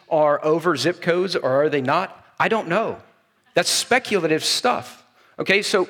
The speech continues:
but here's what's happening. The reason I'm showing you this is to help you navigate,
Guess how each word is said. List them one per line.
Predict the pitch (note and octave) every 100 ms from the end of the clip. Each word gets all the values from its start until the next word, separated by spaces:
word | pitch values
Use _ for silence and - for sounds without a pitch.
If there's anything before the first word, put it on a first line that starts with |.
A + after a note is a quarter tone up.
| -
but | F#3 -
here's | A#3 C4
what's | B3+ -
happening. | G3 F#3 C#3+ C#3
The |
reason | E3 G#3 A3
I'm | G3
showing | F#3+ F#3 F3
you | D3
this | D3 C#3+
is | C3+
to | A#2+
help | C3+ G#3 - D3
you | C3
navigate, | B2 C#3 A3+ D#3+ B2+ A2 C3+